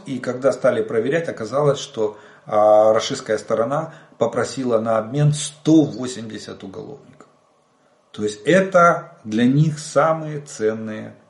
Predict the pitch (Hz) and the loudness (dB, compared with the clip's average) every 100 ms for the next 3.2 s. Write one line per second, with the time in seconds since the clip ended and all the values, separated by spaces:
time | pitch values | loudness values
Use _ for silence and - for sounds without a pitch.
0 | _ _ _ - 92 85 78 - _ _ | _ _ _ -12 -10 -10 -12 -18 _ _
1 | _ - - 147 160 110 110 - 104 101 | _ -20 -4 0 0 -2 -8 -10 -12 -12
2 | - 107 - _ - 110 104 98 85 76 | -12 -14 -14 _ -16 -8 -4 -4 -6 -10
3 | 76 90 | -14 -16